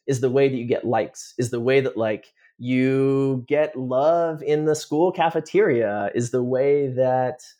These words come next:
um, yeah, is the way that, like, you get people in your neighborhood to be like, "Yo, like, you've got so many followers on, on Instagram." Um,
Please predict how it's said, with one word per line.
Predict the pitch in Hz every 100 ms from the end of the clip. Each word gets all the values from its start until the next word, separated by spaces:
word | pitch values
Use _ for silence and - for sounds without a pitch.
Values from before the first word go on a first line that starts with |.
| _ _ _ -
um, | 131 131 131 131 131 135 135
yeah, | 277 277 151
is | 139 151
the | 160
way | 156 208
that, | 190
like, | 160
you | 160
get | 170 170
people | 185 175
in | 175
your | 156
neighborhood | 143 180 151 131 131
to |
be | 127
like, | 131 135
"Yo, | 196 208 190 160
like, | 151 143 135
you've | 196
got | 202 185
so | 170
many | 180 185
followers | 170 - 196 190 156 135
on, | 139 135 123 127
on | 135 -
Instagram." | 202 - 151 117 101 _ _ _ _ 139
Um, | 151 160 156 151